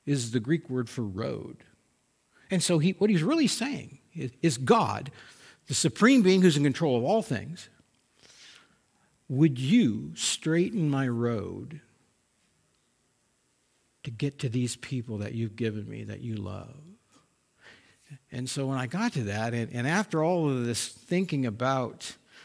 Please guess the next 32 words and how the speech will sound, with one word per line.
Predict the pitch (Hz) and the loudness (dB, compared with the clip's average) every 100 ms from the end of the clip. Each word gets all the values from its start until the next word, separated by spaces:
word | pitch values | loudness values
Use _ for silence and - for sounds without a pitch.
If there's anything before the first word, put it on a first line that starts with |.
| - _ | -20 _
what | 143 175 | -6 -2
was | 147 101 | -2 0
going | 139 139 127 | 0 0 0
on | 135 123 | 0 -2
at | - | -6
conference | - 147 147 139 120 | -6 -4 -2 -4 -4
and | 117 | -4
telling | - 143 147 120 | -2 -2 0 0
my | 113 | -2
story | - 143 139 131 | -2 -2 0 0
and | |
getting | 120 131 110 | 2 0 0
mad | 120 127 | 0 -2
at | 120 120 | -4 -2
God | 127 131 | -2 -2
'cause | 123 110 | -2 -4
he | 104 | -4
took | 143 - | -4 -4
so | 135 113 | -4 -2
long | 117 123 107 | 0 -2 -2
to | |
get | 123 - | -4 -4
me | 131 | -4
here, | 131 135 | -2 -2
and | 131 107 98 - - - - _ _ _ _ _ _ 139 117 - | -2 -4 -6 -16 -20 -20 -20 _ _ _ _ _ _ -18 -16 -14
I | 127 | -12
think, | 151 123 - _ _ _ _ _ _ _ _ _ _ - | -10 -12 -18 _ _ _ _ _ _ _ _ _ _ -2
had | 147 | 0
I | 160 220 | 4 4
had | 240 233 | 4 2
the | 175 | 0
courage | - 170 175 196 190 - | 0 -2 2 2 0 -6